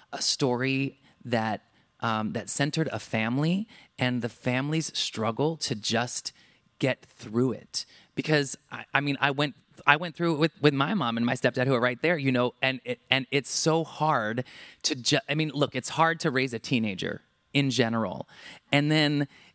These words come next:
it's really hard to raise a trans kid,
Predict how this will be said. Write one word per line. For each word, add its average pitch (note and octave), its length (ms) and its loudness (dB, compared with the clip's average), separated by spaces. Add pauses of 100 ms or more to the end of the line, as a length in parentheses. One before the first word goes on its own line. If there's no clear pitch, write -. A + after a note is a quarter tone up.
(160)
it's F3+ 260 2
really F3 340 0
hard C#3+ 360 0
to D3+ 100 -2
raise D3 240 0
a D#3+ 60 0
trans F3+ 420 0
kid, - 340 -4